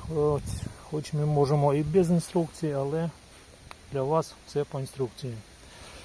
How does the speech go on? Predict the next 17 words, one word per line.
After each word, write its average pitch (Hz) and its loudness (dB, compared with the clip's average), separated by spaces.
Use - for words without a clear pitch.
Ставимо 147 4
поршень 151 0
в - -14
саме 151 0
нижнє 135 -2
положення. 117 -2
Прокруч-, 139 -8
тягнемо 127 2
за 139 -4
стартер. 175 -2
Ось. 127 -10
Так, 135 -10
наш - -4
поршень - -4
поїхав. 165 -2
Ось, 143 0
друзі, 131 -4